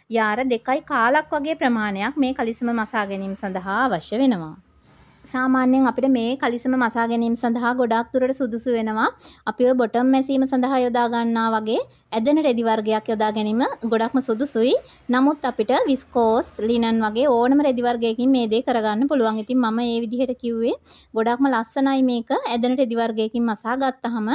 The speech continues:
සැහැල්ලුවෙන් අඳින්න පුළුවන් නිසා, අ, ඔයාලා කැමති නම් මේ විදිහට කරන්න. එහෙම නැත්නම් ඔයාලා කැමති රෙදි වර්ගයක් මේ සඳහා යොදා ගන්න පුළුවන්. මේ කලිස්ම සඳහා අද මම අරගෙන තියෙන්නේ හතළිස් පහ පළලින්, අ,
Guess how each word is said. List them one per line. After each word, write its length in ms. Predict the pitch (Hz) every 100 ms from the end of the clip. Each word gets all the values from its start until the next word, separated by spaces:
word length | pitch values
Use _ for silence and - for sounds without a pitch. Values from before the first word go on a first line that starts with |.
| 587
සැහැල්ලුවෙන් 580 | _ 254 233 220 226 240
අඳින්න 340 | 214 220 254
පුළුවන් 340 | 277 247 226 214
නිසා, 340 | 233 - 214 415 _ - - -
අ, 100 | 220
ඔයාලා 320 | 220 233 240 277
කැමති 380 | 254 226 254
නම් 180 | 254 247
මේ 140 | 349 233
විදිහට 340 | 226 214 233
කරන්න. 320 | 220 220 214 269
එහෙම 200 | 277 226
නැත්නම් 400 | 214 - 233 262
ඔයාලා 240 | 214 254
කැමති 280 | 240 247 285
රෙදි 200 | 240 208
වර්ගයක් 400 | 202 196 202 254
මේ 140 | 247
සඳහා 340 | 202 190 196 208
යොදා 280 | 220 170
ගන්න 220 | 165 170 254
පුළුවන්. 340 | 285 190 - - _ - - _ _
මේ 120 | 262 285
කලිස්ම 340 | 302 247 285
සඳහා 340 | 294 285 269 269
අද 140 | 262
මම 180 | 262 262
අරගෙන 340 | 269 240 233 285
තියෙන්නේ 400 | 285 247 220 269
හතළිස් 400 | 277 - 254 294
පහ 180 | - 294 294
පළලින්, 500 | 247 233 214 208 466 - _
අ, 60 | _